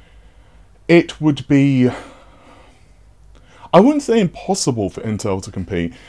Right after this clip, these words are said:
because ultimately, you know, there are a lot of factors, of course, in play. Um, we know that the next generation of Intel processors, yes, they will do away with,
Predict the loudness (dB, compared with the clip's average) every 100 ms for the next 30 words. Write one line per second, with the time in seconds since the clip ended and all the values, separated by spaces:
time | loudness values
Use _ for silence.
0 | -6 -2 0 0 4 4 4 -2 -2 0
1 | 0 2 0 -4 -14 -20 _ _ _ _
2 | _ _ _ _ _ -2 0 2 0 2
3 | 2 2 2 0 -2 -2 -2 -4 -6 -4
4 | -6 -6 -6 -6 -8 -10 -4 -2 -2 -4
5 | -8 -20 -20 -20 -10 -4 -2 -2 -6 -6
6 | -2 0 2 2 2 0 -4 -2 -2 -2
7 | -2 0 0 -2 -2 -2 -4 -8 -6 -6
8 | -4 -6 -6 -8 -8 -10 -10 -10 -8 -6
9 | -6 -6 -6 -6 -4 -6 -6 -6 -6 -4
10 | -2 -4 -6 -8